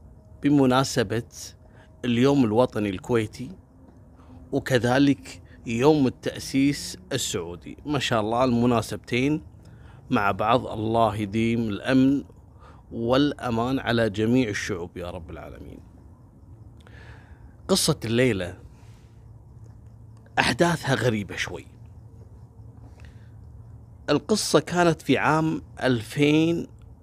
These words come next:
واثناعش في محافظة اسمها قلقيلية، وهذه المحافظة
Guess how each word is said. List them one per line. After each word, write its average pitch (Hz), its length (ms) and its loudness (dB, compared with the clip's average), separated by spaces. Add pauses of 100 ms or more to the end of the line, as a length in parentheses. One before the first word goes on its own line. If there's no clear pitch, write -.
(180)
واثناعش 92 720 -8 (760)
في 202 240 4
محافظة 139 960 2 (1400)
اسمها 156 760 2 (440)
قلقيلية، 139 960 0 (1160)
وهذه 156 400 6
المحافظة 113 840 0